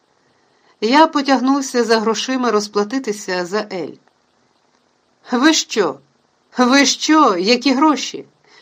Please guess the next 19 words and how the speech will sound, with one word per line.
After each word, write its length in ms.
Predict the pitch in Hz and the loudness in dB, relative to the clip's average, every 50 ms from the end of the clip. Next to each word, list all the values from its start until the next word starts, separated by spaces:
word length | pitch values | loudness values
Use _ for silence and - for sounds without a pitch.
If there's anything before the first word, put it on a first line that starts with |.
| _ _ - | _ _ -6
Для 240 | 240 214 240 254 254 | -2 2 4 6 8
вас 260 | 262 262 254 254 - | 8 6 6 4 0
сьогодні 520 | 269 247 233 247 254 247 240 233 240 240 | 0 0 2 4 2 2 2 0 0 -2
все 260 | 233 - - 247 240 226 | -2 -2 0 0 2 2
безкоштовно. 760 | 226 233 - - 247 247 - - 269 262 240 190 143 135 - _ _ _ _ _ _ _ _ _ | 0 -2 -2 -2 -4 -4 -4 -2 -2 -2 -2 -2 -6 -8 -10 _ _ _ _ _ _ _ _ _
Я 240 | 214 202 214 226 220 | 0 4 6 6 6
пригощаю», 800 | 220 226 220 202 220 208 208 - - - 240 240 226 175 139 139 - _ _ _ _ _ _ _ _ _ | 6 4 0 0 0 0 -2 -4 -4 -4 -2 -2 -2 -4 -6 -12 -14 _ _ _ _ _ _ _ _ _
схаменувся 760 | - - - - 196 175 170 170 170 160 156 156 - - 165 | -20 -20 -12 -8 -6 -4 -4 -4 -4 -4 -6 -8 -8 -10 -12
старий. 480 | 165 - - 175 165 165 147 143 139 139 _ _ _ _ _ _ _ _ _ _ _ _ _ _ | -12 -12 -12 -12 -12 -12 -14 -16 -18 -20 _ _ _ _ _ _ _ _ _ _ _ _ _ _
«Хочете 500 | - - 233 226 220 226 226 220 220 208 | -2 2 2 2 2 2 0 2 2 2
віскі? 480 | 233 269 294 - - - 160 135 - - _ _ _ - | 2 0 -2 -4 -8 -10 -10 -10 -12 -12 _ _ _ -8
Джин? 460 | 202 196 170 190 226 247 262 269 269 - _ _ _ _ _ _ _ _ _ _ _ _ _ _ | -6 -6 -4 -2 -2 -2 -2 -4 -6 -10 _ _ _ _ _ _ _ _ _ _ _ _ _ _
Я 220 | - 190 226 269 285 | -4 0 2 4 6
раджу 340 | 302 311 311 240 247 277 269 | 6 6 4 4 2 0 2
вам 220 | 269 262 262 240 | 2 2 2 2
випити 440 | 214 247 262 262 262 254 262 254 240 | 0 -2 -2 -2 -4 -4 -4 -4 -6
справжнього 640 | 240 - - - 208 214 214 208 208 220 214 202 208 | -6 -6 -2 2 4 4 4 4 2 -2 -4 -4 -4
шотландського 760 | 202 - - 202 - 190 190 185 190 190 - - 185 185 180 170 | -6 -6 -8 -4 0 2 2 2 0 -2 -8 -8 -6 -4 -4 -4
віскі 500 | 170 190 196 202 - - 208 196 190 | -4 -6 -6 -6 -6 -6 -6 -6 -6